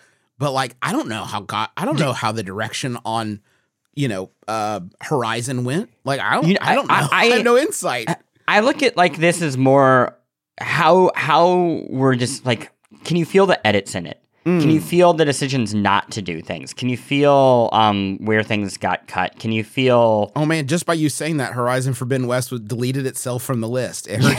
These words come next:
Speaker 1: you say
Speaker 2: <laughs>
Speaker 1: that, and it's like,
Speaker 2: Well,
Speaker 1: "Oh no,
Speaker 2: I,
Speaker 1: no, no,
Speaker 2: that's
Speaker 1: the
Speaker 2: what I mean
Speaker 1: fat,
Speaker 2: is
Speaker 1: the fat. Oh no, we got lots of that."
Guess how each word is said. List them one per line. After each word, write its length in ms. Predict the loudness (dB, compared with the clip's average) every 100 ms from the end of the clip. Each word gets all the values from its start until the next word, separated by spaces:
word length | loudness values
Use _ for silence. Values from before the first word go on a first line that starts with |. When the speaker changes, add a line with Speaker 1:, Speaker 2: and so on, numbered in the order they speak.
| 2
Speaker 1:
you 80 | 2
say 220 | 2 0
Speaker 2:
<laughs> 0 |
Speaker 1:
that, 320 | 2 0 0
and 80 | 0
it's 120 | 0 0
like, 240 | -2 2
Speaker 2:
Well, 160 | 4 4
Speaker 1:
"Oh 40 |
no, 100 | 4
Speaker 2:
I, 180 | 4 4
Speaker 1:
no, 60 | 4
no, 160 | 4
Speaker 2:
that's 180 | 4 4
Speaker 1:
the 60 | 4
Speaker 2:
what 60 |
I 20 | 4
mean 80 |
Speaker 1:
fat, 80 | 4
Speaker 2:
is 60 | 0
Speaker 1:
the 60 | -2
fat. 300 | -2 -2 0
Oh 140 | -2
no, 160 | 0 -2
we 100 | -2
got 140 | -2
lots 200 | 0 -2
of 60 | -4
that." 260 | -6 -6